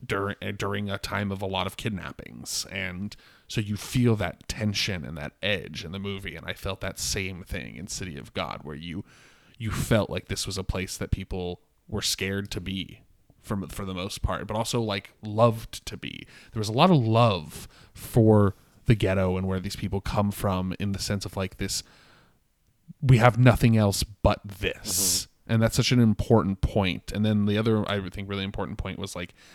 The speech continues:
Speaker 1: they do this little, uh, montage about gaining soldiers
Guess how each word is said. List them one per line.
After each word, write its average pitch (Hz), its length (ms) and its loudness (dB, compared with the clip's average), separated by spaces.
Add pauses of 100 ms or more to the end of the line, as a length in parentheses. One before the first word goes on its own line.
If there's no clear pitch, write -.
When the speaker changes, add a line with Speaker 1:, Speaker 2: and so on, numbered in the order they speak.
(220)
Speaker 1:
they 117 80 -2
do 113 140 2
this 113 180 0
little, 104 340 6
uh, 90 120 4
montage 110 840 6
about 90 420 2 (640)
gaining 95 380 4
soldiers 107 840 4